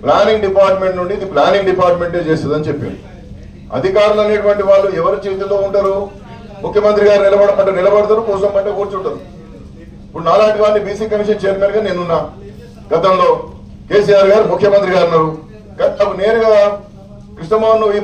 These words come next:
పని చేయాలని నాకు చెప్పలేదు", ఎందుకంటే కమిషన్ ఉన్నటువంటి రూల్స్ రెగ్యులేషన్స్ ఆధారాల ప్రకారం పోతాం. మమ్మల్ని ఎవరు అపాయింట్ చేసినప్పటికీ ఆ కమిషన్ అనేటువంటిది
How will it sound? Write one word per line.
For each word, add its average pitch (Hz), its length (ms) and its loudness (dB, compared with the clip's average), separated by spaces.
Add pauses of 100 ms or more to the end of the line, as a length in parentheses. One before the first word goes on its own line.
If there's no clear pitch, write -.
పని 202 140 2
చేయాలని 214 340 2
నాకు 202 160 0
చెప్పలేదు", 202 320 0
ఎందుకంటే 214 300 0 (120)
కమిషన్ 214 400 2 (120)
ఉన్నటువంటి 202 460 0
రూల్స్ 202 280 -4 (180)
రెగ్యులేషన్స్ 202 640 -4 (540)
ఆధారాల 220 360 4 (100)
ప్రకారం 208 380 2
పోతాం. 202 240 2 (560)
మమ్మల్ని 185 320 2
ఎవరు 185 260 2
అపాయింట్ 214 320 0
చేసినప్పటికీ 190 560 -4 (720)
ఆ - 20 4 (200)
కమిషన్ 220 540 0
అనేటువంటిది 208 520 -2